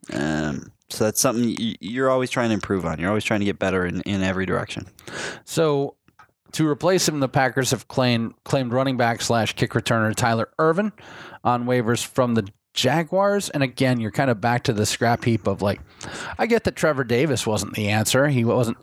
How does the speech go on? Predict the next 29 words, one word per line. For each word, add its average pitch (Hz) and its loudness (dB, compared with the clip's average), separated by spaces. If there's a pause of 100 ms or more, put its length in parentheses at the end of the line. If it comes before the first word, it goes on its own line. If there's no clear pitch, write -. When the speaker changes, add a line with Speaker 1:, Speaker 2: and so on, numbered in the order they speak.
Speaker 2:
I 143 2
don't 139 2
think 143 -2
he's 123 2
still 123 2
on 113 2
the 104 2
Ra-, 92 -6 (220)
Raiders 127 0
roster 104 0
either 120 2
at 95 -2
Speaker 1:
He's 127 -2
Speaker 2:
the 120 2
Speaker 1:
on 113 2
the - 0
Speaker 2:
moment. 98 0
Speaker 1:
Dolphins 101 -2
now, - -2
I - -2
Speaker 2:
Okay. 107 2
Speaker 1:
believe. - -6
Speaker 2:
Yeah, 127 2
that's, 104 0 (260)
yeah. 117 2 (100)
Speaker 1:
Where 120 0
he 165 0
belongs. 117 -2
Speaker 2:
Yep. 110 4